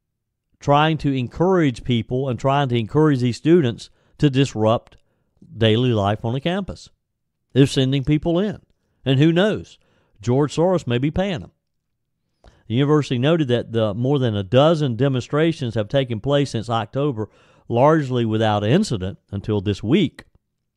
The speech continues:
U T Austin said, in contrast, this one in particular expressed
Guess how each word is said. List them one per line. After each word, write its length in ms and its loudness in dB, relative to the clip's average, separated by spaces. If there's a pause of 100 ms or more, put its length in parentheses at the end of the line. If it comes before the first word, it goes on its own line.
(800)
U 100 0
T 180 0
Austin 300 2
said, 240 -4
in 80 -6
contrast, 540 -4
this 240 -6
one 240 -2
in 100 -2
particular 500 -4
expressed 520 -2